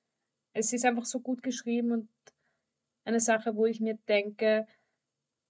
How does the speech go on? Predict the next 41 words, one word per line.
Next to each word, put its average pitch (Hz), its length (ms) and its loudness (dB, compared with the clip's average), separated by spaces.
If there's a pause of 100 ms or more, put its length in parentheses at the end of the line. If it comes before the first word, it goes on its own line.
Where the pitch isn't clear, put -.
(100)
wenn 226 180 2
Leute 208 300 4
sagen, 214 300 4
sie 220 140 -6
verstehen's 214 560 -2
nicht, 226 500 -2 (600)
bin 247 160 0
ich 247 120 4
eigentlich 226 240 4
froh 226 220 6
für 262 180 -2
sie, 254 400 2
weil 233 340 6
die 233 160 -4
Stellen, 220 500 2
die 220 80 2
eigentlich 214 180 -4
wirklich 226 220 -6
so 233 80 -2
heftig 220 380 0
sind 226 200 -2
und 220 120 -4
so 220 180 0
nah, 220 580 2 (680)
so, - 180 -2
so 220 120 -2
emotional 233 600 4
für 247 120 -2
mich, 226 320 -2 (720)
das - 100 -20
sind 233 120 -2
wirklich 240 200 -2
Stellen, 226 280 0
wo 233 40 2
ich 240 140 4
sag, 220 320 6 (320)
das 233 160 -8
versteht 226 540 -4
nicht 247 240 -4
unbedingt 240 520 -2
jeder. 240 720 2